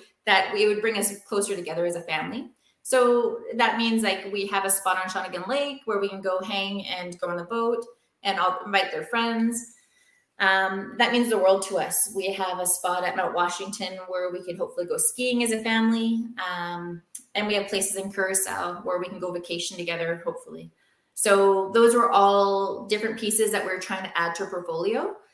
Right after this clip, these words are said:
I think as we get older, um, we want to do things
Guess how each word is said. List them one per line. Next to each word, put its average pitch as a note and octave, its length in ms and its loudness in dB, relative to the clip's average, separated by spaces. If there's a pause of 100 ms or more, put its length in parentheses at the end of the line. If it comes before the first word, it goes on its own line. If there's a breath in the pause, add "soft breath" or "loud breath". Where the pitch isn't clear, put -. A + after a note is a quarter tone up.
(180 soft breath)
I A#3+ 100 2
think C#4+ 220 -2
as F#4 200 0
we F4 100 2
get G#3+ 300 4
older, G#3 720 2
um, F3+ 720 -2 (1080)
we A#3+ 140 0
want B3+ 360 4
to B3+ 380 -2
do A3+ 220 2
things A3+ 400 4